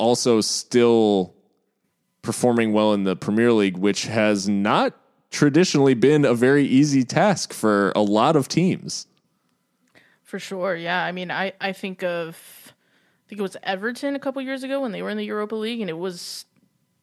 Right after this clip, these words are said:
Speaker 2: they had a torrid time trying to manage that. Um, and,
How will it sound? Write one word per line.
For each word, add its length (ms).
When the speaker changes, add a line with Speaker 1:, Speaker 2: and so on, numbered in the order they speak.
Speaker 2:
they 100
had 140
a 60
torrid 560
time 280
trying 240
to 100
manage 460
that. 360
Um, 460
and, 520